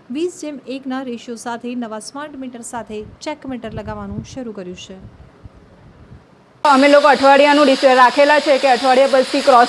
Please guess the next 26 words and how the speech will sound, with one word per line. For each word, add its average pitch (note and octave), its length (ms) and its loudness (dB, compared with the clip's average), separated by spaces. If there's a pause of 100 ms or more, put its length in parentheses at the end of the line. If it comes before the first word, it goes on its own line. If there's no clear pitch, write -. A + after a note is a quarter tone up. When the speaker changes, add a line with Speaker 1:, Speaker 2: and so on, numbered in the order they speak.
Speaker 2:
ચેક C#4+ 180 2
કરીશું C#4 360 4
કે C#4 120 4
ખરેખર C4 480 4 (320)
ડિફરન્સ C#4 460 4
કેટલું C#4 340 4
છે, C#4+ 120 4
એ C#4 260 6
બધું C4 320 2
તપાસ C4+ 420 4
કરીશું. C#4 460 2 (260)
પણ C4+ 140 4
કન્ઝ્યુમર C#4+ 480 6
પણ D#4 320 2
એ C#4+ 160 8
જ D4 60 2
આ C4+ 120 6
બ-, C4 260 2
અ, B3+ 340 6
પોતે C4 300 2
એબ-, C4+ 400 4
અ, B3+ 240 4
ઓબ્ઝર્વેશનમાં C4+ 680 2
લઈ B3+ 160 4
શકે A#3+ 160 -2
છે. G#3 260 -4